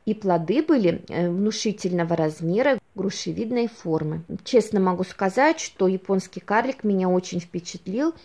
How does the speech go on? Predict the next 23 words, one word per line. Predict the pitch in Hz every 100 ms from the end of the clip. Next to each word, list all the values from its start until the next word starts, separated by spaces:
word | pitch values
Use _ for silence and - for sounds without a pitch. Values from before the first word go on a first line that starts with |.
| _
так | - 202
что | - 196
я | 185
незамедлительно | 180 185 180 170 170 185 240 269 226
пошла | 214 165 170 - 190
и | 240
приобрела | - 202 175 175 160 180 -
семена. | - 196 196 196 151 156 - _ -
Так | 285 277
как | 226
моя | 220 214 208 185
знакомая | 196 202 202 202 175 190
не | 233
очень | 226 170 170 - 208
балует | 233 240 262 254
своих | - 240 247
подопечных, | - 226 247 247 240 233 - 226 226 - - _ _ _
по | 233
моим | 233 240 233
наблюдениям, | 220 208 208 190 208 208 202 202
совсем | - 151 - 254 262
не | 190 196
требовательна. | 202 160 156 156 151 - - 165 160